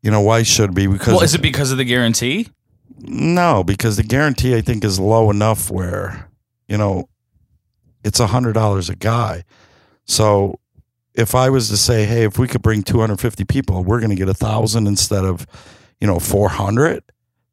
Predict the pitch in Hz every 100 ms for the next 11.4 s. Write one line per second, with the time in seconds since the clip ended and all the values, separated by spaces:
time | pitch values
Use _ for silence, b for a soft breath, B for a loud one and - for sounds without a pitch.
0 | _ - _ - 170 - 120 104 95 123
1 | 107 123 175 123 85 87 82 62 69 -
2 | 95 90 95 92 92 80 80 - - _
3 | _ _ _ _ _ _ _ _ _ _
4 | _ _ _ _ _ _ - 120 165 170
5 | 147 143 131 127 117 107 101 104 - 90
6 | - _ - 113 131 - - - 123 131
7 | 123 120 123 127 123 113 101 101 107 110
8 | 101 98 95 113 117 110 107 101 92 90
9 | 95 - 107 107 101 - b b b b
10 | b - 156 180 - 131 113 123 135 127
11 | 117 113 107